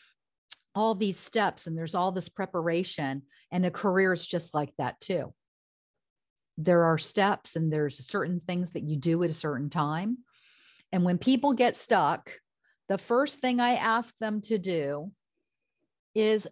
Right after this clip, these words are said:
to start writing down all the things they love. Fill a journal, fill a page. Just start with the pa-, just start with one line. What are all the things you love? What are all the things that you care about? What are all the things that you're like,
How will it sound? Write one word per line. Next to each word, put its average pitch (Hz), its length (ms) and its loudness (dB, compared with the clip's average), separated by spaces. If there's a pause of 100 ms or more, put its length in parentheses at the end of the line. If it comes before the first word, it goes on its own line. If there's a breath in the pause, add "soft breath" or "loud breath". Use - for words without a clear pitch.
(140)
to 226 320 -2
start 240 420 0
writing 214 440 0
down 151 640 -4 (440)
all 214 400 6
the 220 120 0
things 180 380 -2
they 170 180 2
love. 143 520 -2 (1500)
Fill 233 420 6
a 233 140 4
journal, 185 720 -2
fill 233 240 2
a 254 60 -2
page. 175 580 -2
Just 247 160 -6
start 359 240 -4
with 302 100 -6
the 226 60 -6
pa-, - 200 -4
just 311 160 -4
start 403 200 -2
with 269 120 -2
one 220 280 2
line. 143 420 0
What 302 140 -2
are 330 100 0
all 330 120 6
the 269 100 -6
things 202 320 -6
you 160 80 -4
love? 139 320 -6 (640)
What 285 160 0
are 359 80 6
all 359 120 6
the 285 100 -4
things 247 240 2
that 170 120 -4
you 185 120 -2
care 160 320 0
about? 147 340 -4 (600 soft breath)
What 262 120 2
are 302 140 4
all 294 140 6
the 269 100 0
things 226 380 0
that 170 140 -2
you're 165 200 0
like, 147 320 -4